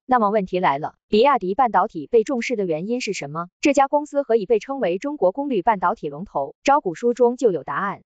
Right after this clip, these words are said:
比亚迪半导体主要从事功率半导体、智能控制I C、智能传感器及光电半导体的研发、生产及销售。从产业链角度看，比亚迪半导体以车规级半导体为核心，在该领域已布局从芯片设计、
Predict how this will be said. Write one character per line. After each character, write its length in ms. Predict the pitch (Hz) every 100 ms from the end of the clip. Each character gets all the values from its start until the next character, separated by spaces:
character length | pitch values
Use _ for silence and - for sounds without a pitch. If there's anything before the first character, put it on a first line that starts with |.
| -
比 100 | 214
亚 160 | 247
迪 140 | 190 190
半 160 | 254
导 160 | 196 196
体 280 | - 139 - -
主 100 | 226
要 160 | 285
从 220 | 269 196 226
事 100 | 226
功 180 | 269
率 100 | 269
半 160 | 214 220
导 160 | 190 -
体、 280 | 147 - _ _ -
智 120 | 262
能 160 | 202 226
控 160 | 240
制 100 | 202
I 200 | 190 220
C、 300 | - 254 233 _
智 160 | - 254
能 180 | 190 220
传 220 | - 277
感 180 | 196 156
器 180 | 240 202
及 140 | 196
光 180 | - 277
电 180 | 254 185
半 160 | 233
导 160 | 190 185
体 120 | 165
的 80 | 156
研 200 | 147 170
发、 260 | 220 220 -
生 180 | - 285
产 180 | 190 156
及 120 | 185
销 200 | 240 240
售。 240 | - - _
从 260 | - 220 262
产 240 | - 165
业 140 | 254 247
链 180 | 214
角 200 | 185 -
度 100 | -
看， 260 | 196 202 - -
比 100 | 214
亚 180 | 285 254
迪 160 | 190
半 180 | 233 208
导 140 | 185
体 220 | - 196 190
以 100 | 147
车 200 | 247 262
规 160 | 294
级 160 | 190 196
半 160 | 262
导 160 | 196 190
体 180 | - 139
为 140 | 147
核 160 | - 156
心， 260 | 202 202 -
在 180 | - 247
该 160 | 262 277
领 160 | 185
域 100 | 254
已 120 | 220 160
布 140 | 233
局 140 | 190
从 240 | 208 170 190
芯 160 | 285
片 180 | 294 202
设 160 | 196 175
计、 260 | 170 135